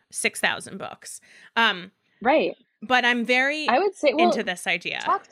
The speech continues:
Speaker 2: you gotta talk to Dory. I mean, I'm such a big Forever thirty-five fan, and Dory, as you know, is into the cozy mysteries. I'm sure she would not lead you astray.
Speaker 1: She is. I wonder if she has read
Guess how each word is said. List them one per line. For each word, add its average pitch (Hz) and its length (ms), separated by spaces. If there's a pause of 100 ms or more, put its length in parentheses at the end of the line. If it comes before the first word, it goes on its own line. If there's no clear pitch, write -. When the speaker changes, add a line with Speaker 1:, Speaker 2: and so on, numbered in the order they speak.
(720)
Speaker 2:
you 262 140
gotta 339 220
talk 240 340
to 233 120
Dory. 208 580
I 196 120
mean, 202 240
I'm 214 280
such 233 200
a 214 80
big 190 360
Forever 185 300
thirty-five 208 580
fan, 175 460 (100)
and 190 240
Dory, 254 640 (280)
as 190 220
you 190 80
know, 277 380
is 208 200
into 226 220
the 208 100
cozy 185 300
mysteries. 180 460
I'm 175 120
sure 185 200
she 190 160
would 180 180 (220)
not 175 260
lead 175 120
you 165 120
astray. - 480 (120)
Speaker 1:
She 285 260
is. 240 180
I 226 120
wonder 254 300
if 302 140
she 269 220
has 233 220
read 220 440